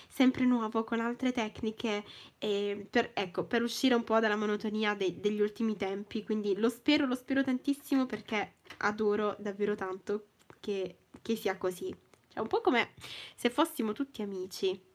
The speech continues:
quindi fossimo tutti qui, no, siamo tutti amici, però stessimo tutti qui a creare insieme e a dirci che, a spronarci nel fare cose belle e nuove, ecco. Grazie Esther, grazie!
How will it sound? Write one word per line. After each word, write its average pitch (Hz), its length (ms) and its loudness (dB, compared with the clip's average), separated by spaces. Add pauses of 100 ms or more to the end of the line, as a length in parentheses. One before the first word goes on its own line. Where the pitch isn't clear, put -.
quindi 190 280 -4 (180)
fossimo 226 300 -2
tutti 262 320 -4
qui, 226 300 -2
no, 175 140 -6
siamo 196 320 -4
tutti - 220 -10
amici, 175 360 -8
però 185 180 -2 (380)
stessimo 214 400 -4
tutti 247 240 -2
qui 240 140 -4
a 214 80 -2
creare 202 280 -6
insieme 202 720 -4
e 185 180 -6
a 185 300 -8
dirci 262 800 0
che, 220 300 -2 (380)
a - 100 -8
spronarci 277 580 6
nel 262 140 4
fare 214 180 0
cose 240 240 0
belle 240 220 -2
e 226 40 -2
nuove, 180 360 -8
ecco. - 260 -14 (920)
Grazie 339 640 6
Esther, 349 320 0
grazie! 381 760 0